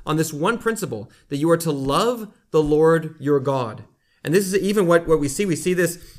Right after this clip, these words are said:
uh, again, I, I pointed out in this section that, that, um, often in this section of Deuteronomy, Moses will use the singular for command.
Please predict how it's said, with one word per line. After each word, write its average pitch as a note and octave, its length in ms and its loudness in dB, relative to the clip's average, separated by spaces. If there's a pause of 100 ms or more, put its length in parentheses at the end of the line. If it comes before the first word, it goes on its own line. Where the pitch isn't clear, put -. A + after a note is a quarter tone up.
uh, C3+ 60 -6
again, C#3+ 320 0
I, C#3+ 320 0
I C3 40 -4
pointed D#3+ 320 -2
out D3+ 200 0
in C3+ 80 -4
this D3+ 280 -2
section F#3 420 -4 (260)
that, - 600 -8
that, C#3 340 -6 (280)
um, A2+ 440 -12 (200)
often F#3+ 400 -2
in C#3+ 260 -2
this E3 180 -2
section E3+ 300 -6
of C#3+ 60 -4
Deuteronomy, C#3+ 540 -2
Moses D3+ 380 -2
will C#3 120 -4
use D3 280 -2
the B2+ 100 -6
singular F#3 580 -4
for D3 160 -8
command. C#3 480 -8